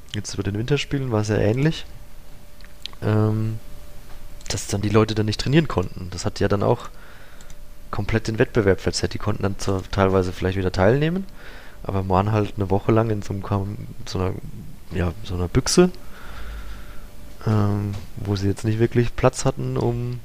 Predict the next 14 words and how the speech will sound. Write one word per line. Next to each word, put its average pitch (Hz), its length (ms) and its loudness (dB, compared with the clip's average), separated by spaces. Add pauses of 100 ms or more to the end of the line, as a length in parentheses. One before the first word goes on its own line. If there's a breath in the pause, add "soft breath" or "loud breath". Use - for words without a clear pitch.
(260)
Ausdauertraining 92 720 2
zu - 120 -8
machen, 90 260 -4 (400)
weil 87 120 2
sie 90 100 2
ja 87 60 6
auch - 160 0 (440)
k-, - 140 -10 (160)
kaum 95 240 2
Geräte 98 340 4
dann - 140 -2
natürlich - 340 -2
auch - 120 -6
hatten. - 180 -8